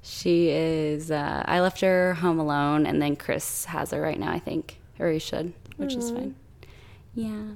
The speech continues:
Speaker 1: Frankie Franks.
Speaker 2: Any other questions?
Speaker 1: Um, yeah, we have a couple. We're, we can do, like, two more
Speaker 2: Okay,
Speaker 1: quick
Speaker 2: I'm
Speaker 1: ones.
Speaker 2: out on my end.
Speaker 1: Okay. Um,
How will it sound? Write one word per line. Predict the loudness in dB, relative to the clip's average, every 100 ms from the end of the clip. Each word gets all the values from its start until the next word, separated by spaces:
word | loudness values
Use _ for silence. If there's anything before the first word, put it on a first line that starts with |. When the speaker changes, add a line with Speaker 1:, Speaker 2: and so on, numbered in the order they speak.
| -8
Speaker 1:
Frankie | -6 -4 -4
Franks. | -4 -4 -4 -6 -12 -14 -10 -2
Speaker 2:
Any | 2 2
other | 0
questions? | -2 -4 -2 -2 -4 -8 -14 -10 0
Speaker 1:
Um, | 4 4 4 4 2 0
yeah, | 0 0
we | 2
have | -2
a |
couple. | -6 -10 -8 -6 -4 -2 -2 0
We're, | 0 -2 -4
we | -2
can | 0
do, | 0
like, | -4 -6 -16 -10
two | -4
more | -4 -2 -4 -6 -14 -10
Speaker 2:
Okay, | -4 -2
Speaker 1:
quick | -2
Speaker 2:
I'm | 0 2
Speaker 1:
ones. | 2
Speaker 2:
out | 0 -2 -4
on | -4
my | -6
end. | -6 -8 -10 -12 -2
Speaker 1:
Okay. | 0 2 0 -4 -18 -20 -20 -20 -20 -20 -20 -20 -20 -20 -20 -20 -20 -10 0
Um, | 2 2 2 2 0